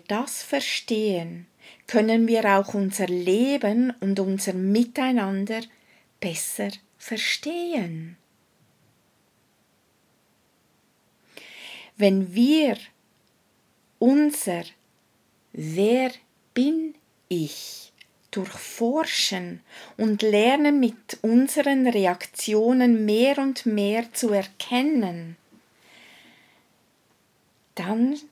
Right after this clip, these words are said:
stellen wir fest, dass genau das in uns selber mehr Frieden bringt und wir diesen heilsamen Frieden auch nach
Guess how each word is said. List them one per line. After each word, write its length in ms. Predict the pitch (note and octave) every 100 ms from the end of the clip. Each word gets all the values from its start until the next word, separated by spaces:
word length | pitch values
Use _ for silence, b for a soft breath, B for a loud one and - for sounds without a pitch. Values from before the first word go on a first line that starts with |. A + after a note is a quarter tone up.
| _ _
stellen 600 | - - - G3+ G3 F#3+
wir 160 | F#3 F3
fest, 640 | - - G3+ A#3+ - -
dass 220 | G#3 -
genau 640 | - F#3+ F#3+ F#3 G3 A#3+ C#4
das 380 | G3+ C4 -
in 240 | - G3+ G3
uns 440 | F#3+ G#3+ B3 -
selber 520 | - F#3 G3 G#3+ A#3+
mehr 260 | A#3 A#3 A3
Frieden 800 | A#3 - A#3+ B3 D4+ D4 G#3 F3+
bringt 480 | F3+ F3 E3+ F3 - _ - B B B
und 220 | A3+ G#3+ A3
wir 140 | B3+
diesen 760 | B3+ A#3 C#4 D#4+ F4 D4+ C4+
heilsamen 760 | G3 G3 G3+ A#3 A#3+ A#3 B3+ B3+
Frieden 840 | - A3+ G#3 F#3+ F#3+ G3+ A3+ A#3 B B B
auch 260 | - A#3 A#3
nach 240 | B3 -